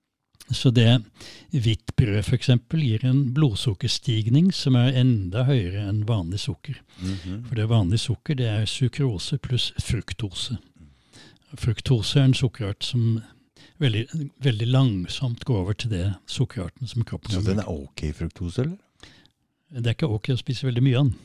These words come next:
Speaker 2: Nei.
Speaker 1: Eh, for det
Speaker 2: Men det er
Speaker 1: kan
Speaker 2: det
Speaker 1: blant
Speaker 2: ok,
Speaker 1: annet
Speaker 2: hva, hva synes du om, for jeg har jo hatt en Tor Fosseid her,
Speaker 1: Mm.
Speaker 2: og han er jo til og med helt imot frukt, eh, og
Speaker 1: Mm.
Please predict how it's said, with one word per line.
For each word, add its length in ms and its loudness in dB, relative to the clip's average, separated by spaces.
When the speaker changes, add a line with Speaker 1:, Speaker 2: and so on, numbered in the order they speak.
Speaker 2:
Nei. 160 -6
Speaker 1:
Eh, 180 0
for 160 -2
det 300 2
Speaker 2:
Men 100 -2
det 20 -2
er 100 2
Speaker 1:
kan 140 4
Speaker 2:
det 80 2
Speaker 1:
blant 120 2
Speaker 2:
ok, 40 4
Speaker 1:
annet 80 2
Speaker 2:
hva, 80 0
hva 80 -4
synes 240 -2
du 80 -2
om, 140 -4
for 140 -4
jeg 80 0
har 100 0
jo 80 -2
hatt 240 -8
en 100 -6
Tor 220 -8
Fosseid 500 -6
her, 160 -4
Speaker 1:
Mm. 200 -6
Speaker 2:
og 160 0
han 100 -2
er 60 0
jo 60 -2
til 200 -6
og 60 -4
med 100 0
helt 280 -4
imot 340 -2
frukt, 480 -6
eh, 120 -8
og 880 -6
Speaker 1:
Mm. 320 0